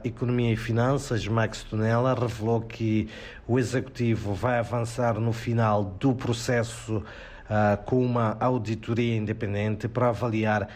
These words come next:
a implementação da tabela salarial única e o cumprimento e respeito às balizas orçamentais definidas para este, hum, processo.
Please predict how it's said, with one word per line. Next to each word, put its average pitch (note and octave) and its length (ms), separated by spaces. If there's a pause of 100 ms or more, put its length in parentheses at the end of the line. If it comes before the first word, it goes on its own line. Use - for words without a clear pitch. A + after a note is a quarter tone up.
(280)
a B2+ 80
implementação B2 920
da G#2+ 320
tabela G2+ 800
salarial A2 640
única B2+ 640 (320)
e C3 80
o C3 80
cumprimento A#2 1120 (380)
e A#2 220
respeito A2+ 600
às G#2 160
balizas G#2 680
orçamentais A2 960 (440)
definidas G2+ 960 (100)
para A2+ 160
este, F#2+ 520 (180)
hum, E2 240 (240)
processo. - 720